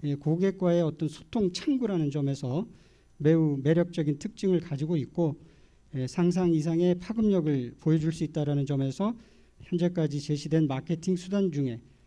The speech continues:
가장 매력적인, 예, 효과적인 방법이라고 할 수가 있겠습니다. 예, 그러므로 에스엔에스는, 예, 다양한 형태로 활용되고 있습니다. 뭐 카페, 클럽,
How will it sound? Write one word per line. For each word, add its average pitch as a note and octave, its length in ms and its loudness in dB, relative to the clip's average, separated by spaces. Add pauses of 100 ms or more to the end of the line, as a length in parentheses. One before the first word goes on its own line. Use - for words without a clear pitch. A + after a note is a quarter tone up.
(180)
가장 E3+ 520 0 (160)
매력적인, D#3 960 2 (420)
예, C#3 200 -4
효과적인 F3 560 0
방법이라고 D3 920 -2 (240)
할 F3+ 160 -6
수가 C3+ 500 -2
있겠습니다. C#3 720 -2 (1120)
예, D#3+ 160 4
그러므로 G#3 340 4
에스엔에스는, F#3+ 960 2 (180)
예, D3 140 0
다양한 F3+ 440 4
형태로 G3+ 360 0
활용되고 F#3 500 0
있습니다. C3 600 -2 (540)
뭐 C#3+ 140 -4
카페, E3+ 360 -2
클럽, E3 420 -2